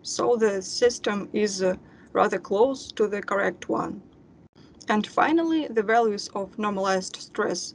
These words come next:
are similar for conditional and unconditional models. And it means that the requirements for, for the parameters don't impose significant restrictions on the quality of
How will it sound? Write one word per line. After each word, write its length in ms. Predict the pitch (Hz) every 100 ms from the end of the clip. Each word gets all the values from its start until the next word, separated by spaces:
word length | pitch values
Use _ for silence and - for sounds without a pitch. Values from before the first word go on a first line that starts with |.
| - - - -
are 140 | 190
similar 500 | - - 247 202 185
for 160 | 185 202
conditional 680 | 190 202 320 - 233 214 -
and 180 | 220 226
unconditional 760 | 214 214 220 214 214 - 185
models. 560 | 180 180 170 175 - - - - - - -
And 340 | 196 196 185
it 300 | 202 - 185
means 400 | 214 277 349 -
that 320 | 220 214 208 - 190
the 200 | 196 190
requirements 920 | 190 185 226 294 330 247 214 - -
for, 140 | - 214 -
for 160 | 226
the 140 | 208 185 -
parameters 720 | 220 196 220 254 320 359 - - - - -
don't 400 | 196 233 208 190 -
impose 680 | 208 185 202 190 185 - - -
significant 640 | 208 185 202 - 185 185
restrictions 640 | - - 214 - 269 240 -
on 120 | 214
the 80 | 190
quality 580 | - 190 185 180 185 190 - - -
of 120 | 190